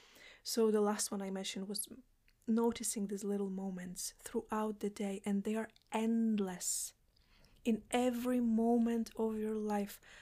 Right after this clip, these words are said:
you get an opportunity to be grateful for something. How about that? And number four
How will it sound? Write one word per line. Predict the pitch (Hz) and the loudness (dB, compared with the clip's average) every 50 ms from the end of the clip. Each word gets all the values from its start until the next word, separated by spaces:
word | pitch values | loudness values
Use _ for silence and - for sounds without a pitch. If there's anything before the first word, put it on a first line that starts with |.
| - - - - - - - - - - - - _ _ _ _ - | -20 -20 -20 -20 -20 -20 -20 -20 -20 -20 -20 -20 _ _ _ _ -2
you | 208 208 226 233 233 233 214 - | 0 2 4 4 2 2 0 -4
get | - 220 214 202 208 - - - | -6 -4 -4 -6 -8 -8 -6 -2
an | 214 | -2
opportunity | 202 202 208 226 208 - - - 214 202 196 202 - - 233 220 220 - - - - - - _ - - | -2 -2 -4 -6 -8 -6 -4 -2 0 0 -2 -4 -6 -10 -10 -10 -12 -14 -16 -20 -20 -20 -20 _ -20 -14
to | - 220 | -10 -8
be | 202 208 202 | -6 -6 -6
grateful | 208 - 208 202 208 - - - | -6 -4 -4 -4 -4 -6 -10 -14
for | 214 - - | -14 -12 -10
something. | 214 - - 202 208 208 - - - 214 - - - - - - - - - - - - - - - - - | -8 -6 -6 -6 -6 -8 -10 -14 -16 -16 -18 -18 -20 -20 -20 -20 -20 -20 -20 -20 -20 -20 -20 -20 -18 -14 -8
How | - 233 | -6 -6
about | 214 208 208 196 - - | -4 -4 -4 -8 -8 -10
that? | - - - - - - - - - - - - - - - - - - - - - - - - - - - - - - - - - - - - - - - - - - - - | -14 -16 -16 -18 -18 -18 -18 -18 -18 -18 -18 -18 -20 -20 -20 -20 -20 -20 -20 -20 -20 -18 -18 -16 -16 -16 -16 -16 -16 -18 -18 -18 -18 -18 -16 -16 -16 -16 -16 -16 -16 -6 0 2
And | 240 220 | 4 6
number | 233 247 254 269 | 6 6 4 2
four | 262 - - - 254 240 208 196 202 262 | 0 -2 0 2 2 2 2 0 -4 -6